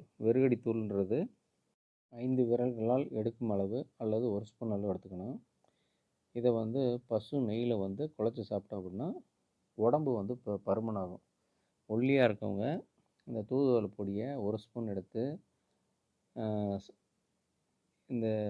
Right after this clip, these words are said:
நெய்யில கலந்து சாப்பிடணும். ஒரு கூழ் பதத்துக்கு வர மாதிரி கலந்துக்கணும். ஒரு ஸ்பூன், அஹ், தூதுவளை பொடி எடுத்திங்கன்னா எட்டு ஸ்பூன் பசு நெய் சேர்க்கணும்.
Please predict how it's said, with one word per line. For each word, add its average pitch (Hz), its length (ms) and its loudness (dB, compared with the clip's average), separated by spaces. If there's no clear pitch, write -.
நெய்யில 127 380 2
கலந்து 110 260 2
சாப்பிடணும். 95 300 -2
ஒரு 92 80 -10
கூழ் 131 260 -4
பதத்துக்கு 113 320 0
வர 98 80 0
மாதிரி 104 220 -4
கலந்துக்கணும். 101 480 -4
ஒரு 107 240 -4
ஸ்பூன், 131 420 0
அஹ், 101 500 -4
தூதுவளை 120 400 4
பொடி 110 240 2
எடுத்திங்கன்னா 107 460 0
எட்டு 110 360 2
ஸ்பூன் 135 320 -4
பசு 120 240 -2
நெய் 107 200 0
சேர்க்கணும். 98 420 -2